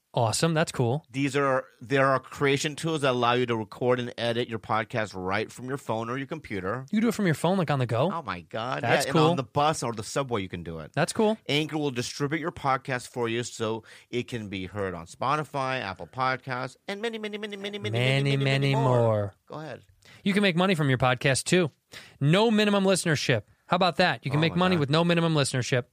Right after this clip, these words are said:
Speaker 1: It's everything you need to make a podcast all in one place. Where do we have to go, Bob?
Speaker 2: Download the free Anchor app or go to anchor dot F M to get started.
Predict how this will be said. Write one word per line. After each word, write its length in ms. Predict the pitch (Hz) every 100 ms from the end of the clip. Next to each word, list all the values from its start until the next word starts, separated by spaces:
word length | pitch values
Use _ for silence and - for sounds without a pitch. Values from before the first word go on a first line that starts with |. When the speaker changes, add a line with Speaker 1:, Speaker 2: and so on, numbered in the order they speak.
| - - -
Speaker 1:
It's 140 | 139
everything 300 | 185 208 196
you 40 | 185
need 140 | 185
to 80 | 165
make 160 | 143
a 40 | 131
podcast 500 | 139 131 131 131 -
all 460 | - 165 190 196 196
in 260 | 156 156 156 156
one 480 | 135 135 143 143 135
place. 440 | - 135 113 - - _ _ _ -
Where 120 | 185
do 60 |
we 80 | 185
have 100 | 170
to 80 | -
go, 200 | 139 123
Bob? 260 | 123 123 117 _ _ - - - - -
Speaker 2:
Download 540 | 123 147 190 180 170
the 80 | 123
free 400 | - 123 139 147
Anchor 380 | 127 139 135 127
app 380 | 101 98 101 - -
or 160 | 113
go 180 | 110 113
to 220 | 110 107 -
anchor 580 | 104 117 123 156 156 - 98
dot 340 | 101 104 104 - _ -
F 300 | 113 120 -
M 360 | 104 98 101 101
to 120 | 113
get 180 | 95 98
started. 640 | - - 90 85 80 76